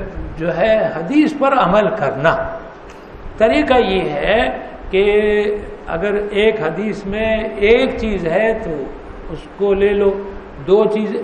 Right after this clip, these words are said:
دوسری میں دوسری چیز ہے تو اس کو لے لو، تیسری میں تیسری چیز ہے تو اس کو لے لو۔ تو ہم عامل بالحدیث ہیں، لوگ اپنے آپ کو اہل حدیث کہتے ہیں،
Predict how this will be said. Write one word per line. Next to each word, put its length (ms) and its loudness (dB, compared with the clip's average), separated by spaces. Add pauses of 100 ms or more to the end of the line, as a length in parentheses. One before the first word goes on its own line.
(180)
دوسری 300 -4
میں 140 0
دوسری 360 -4
چیز 280 -2
ہے 100 4
تو 340 2 (200)
اس 180 -6
کو 120 2
لے 180 4
لو، 220 0 (280)
تیسری 360 -4
میں 160 -2
تیسری 440 -6
چیز 220 -4
ہے 180 0
تو 100 -6
اس 160 -8
کو 80 -8
لے 120 -4
لو۔ 260 -4 (260)
تو 180 4
ہم 160 6
عامل 280 4
بالحدیث 560 -2
ہیں، 120 -2 (480)
لوگ 300 -2
اپنے 220 -6
آپ 260 2
کو 120 2
اہل 240 2
حدیث 340 0
کہتے 280 -2
ہیں، 60 -4